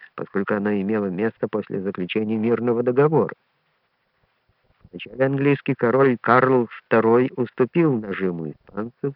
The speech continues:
сместил губернатора Ямайки Мадифорта и приказал доставить его в Англию, и заключил в Тауэр.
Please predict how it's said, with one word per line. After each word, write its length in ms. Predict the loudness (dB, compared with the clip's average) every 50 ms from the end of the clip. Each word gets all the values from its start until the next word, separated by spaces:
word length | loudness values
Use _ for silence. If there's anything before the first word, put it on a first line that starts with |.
| _ _
сместил 520 | -2 -2 -2 -2 _ _ -2 0 0 0 0
губернатора 680 | 0 -2 -2 -2 -2 0 0 -2 -2 -2 -2 -2 -2
Ямайки 600 | 0 -2 -2 -2 -2 -4 -4 -6 -10 -12 -8 -6 -6
Мадифорта 1000 | -6 -6 -8 -10 -8 -8 -8 -6 -8 -6 -2 0 0 0 0 _ -4 -2 -2 -4 -4 _ _ _ _ _ _ _ _ _ _ _ -6
и 100 | -6 -4
приказал 420 | -4 -2 -2 -2 0 0 0 0
доставить 580 | 2 0 -2 -2 0 2 2 2 2 0 -2 -2
его 180 | -2 -2 -2
в 60 | 0 0
Англию, 540 | 0 0 0 -2 -2 0 0 0 0 -2 -4 _ _ _ _ _ _ -4
и 80 | -4 -4
заключил 480 | -4 -4 -4 -4 -2 0 2 2 2 0
в 100 | _ _
Тауэр. 600 | -4 -4 -4 -2 -4 -4 -6 -8 -10 -14 -20 -20